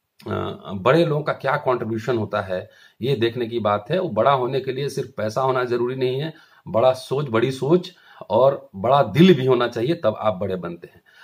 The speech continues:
अब मैं दो हज़ार बीस में हूं और मैं ये समझता हूं कि आज हमारे पास कोई गायकवाड़ नहीं है। अंबेडकर के संघर्ष के बाद आरक्षण मिला और <clears throat> हजारों आईएएस, आईपीएस, ब्यूरोक्रेट्स, डॉक्टर, इंजीनियर, प्रोफेसर, नेता, एमएलए, एमपी,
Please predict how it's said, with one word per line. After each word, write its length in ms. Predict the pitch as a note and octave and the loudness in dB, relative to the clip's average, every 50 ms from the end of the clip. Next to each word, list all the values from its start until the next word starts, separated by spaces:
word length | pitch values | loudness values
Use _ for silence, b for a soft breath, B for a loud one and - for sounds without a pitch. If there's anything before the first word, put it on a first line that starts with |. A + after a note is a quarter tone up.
| B B B B B | B B B B B
अब 140 | A3+ C4+ B3+ | 4 6 8
मैं 180 | A3+ G#3+ G#3+ | 6 6 6
दो 100 | F3 F#3+ | 6 4
हज़ार 280 | F3+ F#3+ F3+ E3 C#3+ A#2 | 4 6 4 4 2 2
बीस 300 | G2+ A#2 C#3+ C3 - - | 0 -2 -2 -2 -4 -8
में 80 | G2+ D#2+ | -12 -14
हूं 220 | D#2 D#2 D#2+ - | -14 -16 -18 -12
और 400 | - G#2+ A#2+ C3 C3+ C3+ C#3 - B B B B B B B B B B - | -6 0 0 2 2 0 -2 -8 B B B B B B B B B B 2
मैं 160 | A#2 F#3+ A#3 | 4 6 8
ये 100 | G#3+ F#3+ | 8 6
समझता 380 | - - B2+ A#2 - A#2 - B2+ | 6 4 0 -2 -2 0 0 0
हूं 160 | B2 B2 C#3 | 0 0 -2
कि 360 | D#3+ - - - _ - - _ - | -4 -6 -8 -14 _ -18 -14 _ 0
आज 260 | A2+ C3 C3+ C#3 C#3 - - - | 2 2 2 2 0 -4 -10 -8
हमारे 240 | A#2+ A#2 B2 B2 | -6 -4 -4 -4
पास 220 | - - C3 B2 - | -4 -4 -6 -8 -8
कोई 260 | - - D3 D3+ D3+ | -8 -6 -4 -4 -4
गायकवाड़ 540 | B2 G#2 G2+ G2+ G2+ G2+ G#2+ G2+ G2 G2 G2 | -4 -4 -4 -4 -4 -2 -2 -4 -4 -4 -4
नहीं 200 | G2 G2 F#2+ G2+ | -6 -8 -8 -8
है। 180 | A2 - - _ _ _ b b b b b b b b b - | -10 -10 -12 _ _ _ b b b b b b b b b -4
अंबेडकर 540 | G2 G#2+ G#2+ A#2+ D3 D3+ D3 - E3 D3 - | -2 0 2 2 0 0 0 -2 -4 -4 -4
के 80 | - | -6
संघर्ष 480 | - - B2+ A#2 A2+ A2 C#3 C3+ C3+ - | -6 -4 -2 0 2 4 4 4 4 2
के 80 | - | -4
बाद 380 | A#2+ A2+ A#2 A#2+ B2+ C3 B2+ - - | -2 0 0 0 0 0 -2 -4 -4
आरक्षण 400 | G#2 F#2+ F#2+ - - - A#2+ A#2+ | -4 -4 -4 -6 -8 -4 -4 -2
मिला 320 | B2 C3 C#3 D3+ - - - b b b b b b b b _ | 0 0 0 0 -2 -4 -12 b b b b b b b b _
और 540 | - A#2+ C3 C#3 C#3 C#3 - - - _ _ - | 4 6 8 8 6 4 -2 -8 -18 _ _ -6
<clears throat> 20 | |
हजारों 840 | - - - - - - A#2 A2+ G#2+ B2+ C#3+ D3+ D#3+ E3+ F#3 F3+ C#3 | -6 -4 -6 -8 -6 -4 -4 2 4 6 6 8 8 8 8 6 6
आईएएस, 440 | B2 B2 B2+ C3+ C#3+ D3+ D3 - - | 4 2 0 2 -2 -2 -4 -4 -4
आईपीएस, 640 | A2+ A#2 A#2 A2+ A2+ C#3 C#3+ C#3 C3+ C#3 C#3 C#3 - - | -2 -2 -2 -2 -2 -2 0 2 2 0 0 -4 -10 -12
ब्यूरोक्रेट्स, 800 | G#2+ F#2+ A#2+ B2 B2+ C3+ C3 C3 B2+ A#2+ B2 B2+ C3 C3+ C3 B2+ G#2 | -6 -2 0 2 2 0 0 -2 -4 -2 0 2 2 0 0 -2 0
डॉक्टर, 420 | A2+ A2+ A2+ A2+ - C3 C3 B2+ | 0 0 0 0 0 -2 0 0
इंजीनियर, 480 | C3 B2 A2+ A#2 A2+ A#2 A#2+ B2 B2+ A#2+ | 0 -2 -2 -4 -2 0 0 0 -2 -4
प्रोफेसर, 600 | - - A2 A2 - A2 G2+ A#2+ B2+ B2 A#2+ A#2+ | -6 -8 -8 -6 -6 -6 -4 -2 -4 -4 -2 -2
नेता, 560 | A#2 A#2 A#2 A2+ A2+ B2+ B2+ B2+ A#2+ - - | -2 -2 -2 -2 -2 -2 -2 -2 -2 -4 -6
एमएलए, 420 | G2+ G#2+ A2+ A#2+ B2 C3 C3 B2+ - | -8 -6 -6 -4 -2 -4 -4 -4 -4
एमपी, 540 | A2 A2 A2 A2 - B2+ C3 C3+ A#2+ G#2+ | -6 -6 -6 -6 -8 -10 -10 -10 -12 -14